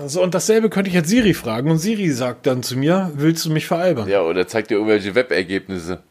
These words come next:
Speaker 2: So, das passiert mir immer.
Speaker 1: Ja, und das, äh, äh, nee, zu mir sagt sie dann wirklich, „Willst du mich veralbern?“ Und da gibt das so ganz, ganz viele Dinge bei, bei, bei Siri, wo ich dann denk, „Ach komm, ihr war,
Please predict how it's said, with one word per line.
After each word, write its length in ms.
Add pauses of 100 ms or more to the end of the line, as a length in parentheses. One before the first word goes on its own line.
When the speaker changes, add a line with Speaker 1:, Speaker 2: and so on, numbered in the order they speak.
(100)
Speaker 2:
So, 200 (100)
das 180
passiert 380
mir 120
immer. 120
Speaker 1:
Ja, 220
und 160
das, 240
äh, 140 (960)
äh, 360
nee, 220
zu 140
mir 200
sagt 240
sie 100
dann 160
wirklich, 300
„Willst 240
du 40
mich 160
veralbern?“ 520
Und 260 (360)
da 120
gibt 220
das 120
so 80
ganz, 240
ganz 240
viele 300
Dinge 300
bei, 240
bei, 320
bei 420
Siri, 520
wo 140
ich 100
dann 200
denk, 240 (560)
„Ach 160
komm, 360
ihr 180
war, 120